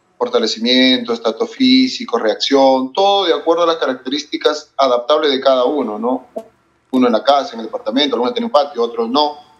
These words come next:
pero sí trabajábamos, este, teníamos un plan de seis días de los siete, descansábamos domingo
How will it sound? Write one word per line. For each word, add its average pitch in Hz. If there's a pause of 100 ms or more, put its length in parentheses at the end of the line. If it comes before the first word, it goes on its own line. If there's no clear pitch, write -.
(140)
pero 127
sí 165
trabajábamos, 143
este, 117 (300)
teníamos 165
un 165
plan 170
de 143
seis 175
días 127 (140)
de 123
los 120
siete, 107
descansábamos 139
domingo 123